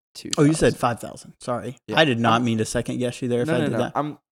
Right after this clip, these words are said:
Speaker 2: no, 'cause I started thinking about it too, because I was like, "Wait, I just bought a ten ounce bag, and if sixteen ounces are in a pound, there's no way that there's five thousand beans in that bag, right?" So I'm thinking,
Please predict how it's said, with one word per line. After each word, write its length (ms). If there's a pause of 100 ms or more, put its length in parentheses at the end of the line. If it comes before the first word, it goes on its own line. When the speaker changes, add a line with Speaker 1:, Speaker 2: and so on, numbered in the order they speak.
(340)
Speaker 2:
no, 200
'cause 140
I 40
started 280
thinking 220
about 180
it 80
too, 200
because 260
I 60
was 140
like, 200
"Wait, 200
I 80
just 220
bought 300
a 80
ten 300
ounce 240
bag, 440 (480)
and 80
if 80
sixteen 420
ounces 320
are 140
in 60
a 60
pound, 380 (380)
there's 200
no 280
way 440
that 140
there's 260 (160)
five 340
thousand 360
beans 300
in 80
that 180
bag, 380
right?" 260 (680)
So 140
I'm 160
thinking, 340